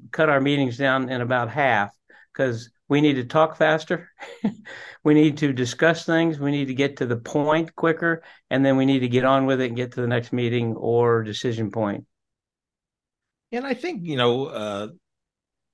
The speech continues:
Speaker 2: I think you would agree with this. I think what we learned, the training at Sprint in terms of process and, uh,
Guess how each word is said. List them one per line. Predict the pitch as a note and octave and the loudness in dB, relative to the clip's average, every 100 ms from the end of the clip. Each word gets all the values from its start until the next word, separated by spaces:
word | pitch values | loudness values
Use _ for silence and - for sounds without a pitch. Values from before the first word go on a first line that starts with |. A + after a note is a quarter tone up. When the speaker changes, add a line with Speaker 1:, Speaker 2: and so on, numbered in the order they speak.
| _ | _
Speaker 2:
I | C3 | -12
think | C3 G3+ | -8 -4
you | B2 | -2
would | F#2+ | -2
agree | F2 F#2+ F#2 | -4 -4 -4
with | F2 | -6
this. | F2 | -8
I | F2+ C#3 | -6 -6
think | C4 D4 - | -6 -10 -4
what | C#3+ | -4
we | G#2+ G2 | -2 -4
learned, | F2 E2 E2+ G#2 C3+ C#3+ | -6 -10 -6 -2 -2 -4
the | G#2+ | -8
training | - - G2 A2+ E3+ A3+ B3 | -10 -12 -8 -4 -4 -4 -6
at | A3 - | -8 -8
Sprint | - - E3 G3 G#3 G3+ - _ _ _ _ | -12 -10 -8 -6 -6 -8 -18 _ _ _ _
in | G#2+ | -8
terms | C3+ G#2+ | -6 -6
of | - | -10
process | - C3 A#2+ B2+ - C3+ B2+ B2+ A2+ G#2+ | -4 0 0 0 -2 0 0 0 -2 -8
and, | F2+ F2 F2 E2+ | -8 -10 -12 -14
uh, | E2+ E2 D#2+ F2 | -16 -14 -16 -16